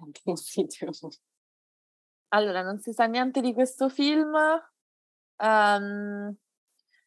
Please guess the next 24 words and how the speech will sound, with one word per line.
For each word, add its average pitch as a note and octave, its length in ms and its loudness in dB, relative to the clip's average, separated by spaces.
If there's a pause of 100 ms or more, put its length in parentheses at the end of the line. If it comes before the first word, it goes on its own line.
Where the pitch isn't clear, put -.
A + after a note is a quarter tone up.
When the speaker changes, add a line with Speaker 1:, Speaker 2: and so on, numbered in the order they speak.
(120)
Speaker 2:
non B3 180 0
lo B3+ 120 4
so, A3 400 8
le A#3+ 180 6
auguro A3+ 1120 6 (140)
di G#3 200 -4
essere G#3+ 400 0
brava G3+ 580 4 (380)
e G3+ 760 -4 (320)
di G#3+ 160 -2
fare G#3 240 6
un G#3 160 2
film G3+ 800 2
che G#3+ 140 -2
non G#3 180 -4
piacerà G#3 440 2
solo G3+ 720 -2 (480)
alle G3+ 440 6
sue A3 240 0
fan, G#3+ 680 2
ai G#3 220 2
suoi G#3+ 260 0
fan, G#3 460 0
eh, B3 160 -4